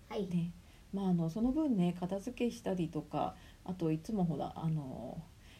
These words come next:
Speaker 2: 「勉強やった？」とかさ、
Speaker 1: うんうん。
Speaker 2: 言ってたけども、ポイントがつくと思うと、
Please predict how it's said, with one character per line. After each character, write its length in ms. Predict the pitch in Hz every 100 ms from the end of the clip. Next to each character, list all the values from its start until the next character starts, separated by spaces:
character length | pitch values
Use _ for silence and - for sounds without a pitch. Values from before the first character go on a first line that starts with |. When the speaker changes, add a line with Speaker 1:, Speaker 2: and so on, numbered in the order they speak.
| -
Speaker 2:
「勉 160 | 180 180
強 120 | 180
や 140 | 175
っ 60 | 175
た？」 200 | - 240 254
と 140 | 180
か 180 | - 160
さ、 340 | - 143 120 - -
Speaker 1:
う 60 |
ん 20 | 262 254
う 60 |
ん。 60 | 247
Speaker 2:
言 140 | 277
っ 20 | -
て 120 | 233
た 160 | 247
け 160 | 180 220
ど 120 | 180
も、 460 | 170 180 208 170 - - - - -
ポ 220 | 269 -
イ 60 | 269
ン 120 | 247
ト 140 | 262
が 140 | 262 254
つ 100 | -
く 160 | 277
と 100 | 269
思 240 | 214 185 165
う 60 |
と、 380 | 160 151 156 165